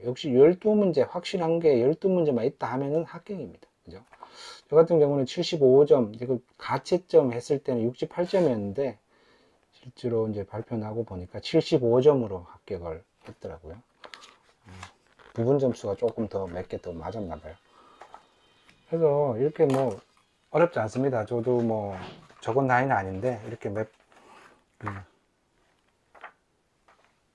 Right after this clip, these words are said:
공부를 해서 이렇게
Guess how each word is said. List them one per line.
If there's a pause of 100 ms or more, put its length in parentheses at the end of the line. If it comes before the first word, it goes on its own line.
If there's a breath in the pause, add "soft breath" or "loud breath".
(1900)
공부를
해서
이렇게